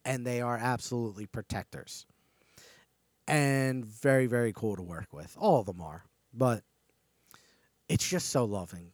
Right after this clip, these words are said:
I mean, they're all so loving. Um, oh, okay. So I have to end it here.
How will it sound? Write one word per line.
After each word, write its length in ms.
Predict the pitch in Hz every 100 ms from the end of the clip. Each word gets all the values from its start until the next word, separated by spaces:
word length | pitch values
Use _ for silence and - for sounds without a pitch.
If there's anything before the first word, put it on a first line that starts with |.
| -
I 80 | 147
mean, 180 | 147 135
they're 180 | 131
all 140 | 107 98
so 200 | - 90
loving. 380 | 85 80 80 90 _ _ -
Um, 440 | 135 120 120 113 _ _
oh, 240 | - 92 92
okay. 280 | 127 107 104 - -
So 640 | - 170 156 143 139 139 - _ _ _ - _
I 180 | - 175
have 320 | 165 180 190
to 160 | - 131
end 180 | 147 143
it 120 | 143
here. 400 | - 147 143 143